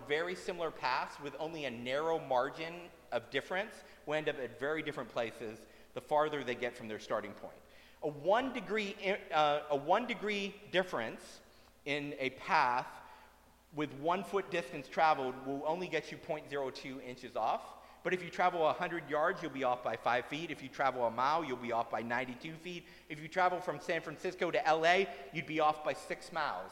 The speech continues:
even if your starting point was only one degree difference. If you were in a rocket going to the moon and you were one degree off, you'd end up four thousand one hundred and sixty-nine miles off target. So I think sometimes just being a little bit off can make us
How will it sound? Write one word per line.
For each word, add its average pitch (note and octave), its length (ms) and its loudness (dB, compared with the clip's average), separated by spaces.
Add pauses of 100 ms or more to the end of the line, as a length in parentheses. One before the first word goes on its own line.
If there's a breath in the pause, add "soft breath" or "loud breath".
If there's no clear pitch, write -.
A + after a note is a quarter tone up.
(140)
even C#3 220 -8
if B2+ 160 -10
your B2+ 80 -8
starting C#3+ 340 -2
point A#2+ 280 -6
was A2+ 100 -4
only A2 160 -4
one G#2+ 260 -4
degree G2+ 440 -10
difference. F#2+ 440 -10 (400 loud breath)
If D#3+ 200 -4
you G3 100 -4
were G#3 160 4
in A3+ 80 2
a G#3+ 80 2
rocket F#3 540 2
going E3+ 240 0
to D#3+ 80 -10
the D3 100 -6
moon C#3 400 -4
and A#2 100 -8
you A#2+ 100 -8
were B2 120 -4
one D#3 320 -2
degree C#3+ 400 -6
off, A2+ 400 2
you'd B2 220 -8
end D3 240 -4
up A#2 260 -4
four D#3+ 160 2
thousand B2+ 560 -2 (140)
one D3 220 0
hundred A#2+ 320 -6
and A2 100 -10
sixty-nine A2 580 -12
miles G#2 260 -6
off G2 220 -6
target. G2 280 -6 (540 loud breath)
So - 60 -10
I - 40 -8
think D4 260 -14
sometimes D#3+ 420 -6 (340 loud breath)
just - 200 -10
being A3 180 -2
a F3 60 2
little F3+ 260 2
bit G3+ 220 -2
off C3 560 2
can D#3 120 -10
make D#3 160 -4
us D#3+ 100 -8